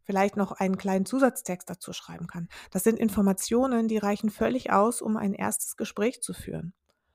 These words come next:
Und im nächsten Schritt kann man dann immer noch sagen, „So, dann schick mir doch mal deinen Lebenslauf“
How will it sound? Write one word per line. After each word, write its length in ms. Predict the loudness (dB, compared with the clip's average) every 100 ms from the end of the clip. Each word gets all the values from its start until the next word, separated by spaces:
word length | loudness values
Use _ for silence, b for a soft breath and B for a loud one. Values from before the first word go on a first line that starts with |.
| _ _ _ _ _ 2
Und 140 | 4
im 80 | 6
nächsten 360 | 2 0 -6
Schritt 200 | -4 -4
kann 140 | 0 0
man 100 | 0
dann 160 | 0
immer 220 | 2 2 2
noch 140 | -2
sagen, 280 | -6 -8 0
„So, 100 | 2
dann 180 | 2 2
schick 220 | 0 0
mir 100 | 0
doch 140 | 0
mal 140 | 0 -2
deinen 380 | -2 0 -2
Lebenslauf“ 720 | -2 -2 -2 -4 -8 -10 -12